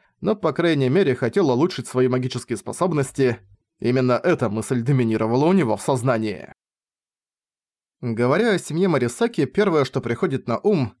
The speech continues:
будет техника "быстрый выхват". Среди ста семей семья Марисаки была внешней семьей, которая не обладала числом. Хоть магическая сила у них была обычной,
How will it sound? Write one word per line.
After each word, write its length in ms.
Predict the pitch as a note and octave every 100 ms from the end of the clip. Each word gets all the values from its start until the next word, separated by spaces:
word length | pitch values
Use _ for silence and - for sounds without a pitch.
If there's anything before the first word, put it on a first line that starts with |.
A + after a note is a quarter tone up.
| _
будет 360 | C#3 A#3 F3
техника 420 | - G3 F#3+ C#3+ C3
"быстрый 420 | A#2 D#3+ - B2+
выхват". 600 | C#3 C3+ F#2 - - _ _ _ _ _ _
Среди 380 | - G#2+ G2+ E3+
ста 240 | - D#3
семей 560 | C#3+ A#2+ C#3 F3 A#2+ - _ _
семья 320 | - C#3 F#3+
Марисаки 480 | A#3 E3+ C3+ A3 G#3
была 440 | B2 A#2+ D#3+ C#3+ -
внешней 480 | B2+ F#3+ C3+ - G2
семьей, 560 | - G2 D#3+ D3+ - _ _ _
которая 400 | B2 A#2 B2 F3+
не 80 | A3
обладала 460 | A3+ A3 B2+ A#2
числом. 600 | A2+ C3 - B2 G#2+ D2+ - _ _ _ _ _
Хоть 200 | _ D3+
магическая 600 | F3 C3+ E3+ C3+ - B2+
сила 240 | A2+ E3 C#3
у 80 |
них 180 | B2 A2+
была 300 | G#2+ A#2+ A2+
обычной, 680 | - A2 A2+ - - F#3+ F#3+